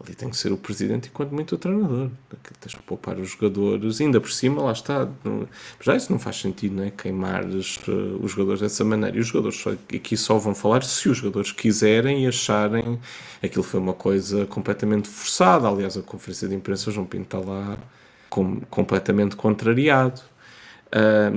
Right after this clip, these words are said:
deixa-me só dizer que, pronto, estas coisas não devem ser tão assim tão romantizadas,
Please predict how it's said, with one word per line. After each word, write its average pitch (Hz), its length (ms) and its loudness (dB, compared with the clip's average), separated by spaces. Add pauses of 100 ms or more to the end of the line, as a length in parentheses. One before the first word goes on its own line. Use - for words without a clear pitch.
deixa-me 131 420 4
só 170 140 2
dizer 143 580 2
que, 147 720 4
pronto, 135 260 0
estas 95 240 -6
coisas 107 360 4
não 117 120 2
devem 117 200 4
ser 117 160 -4
tão 117 180 -2
assim 117 240 -2
tão 117 140 -2
romantizadas, 135 960 0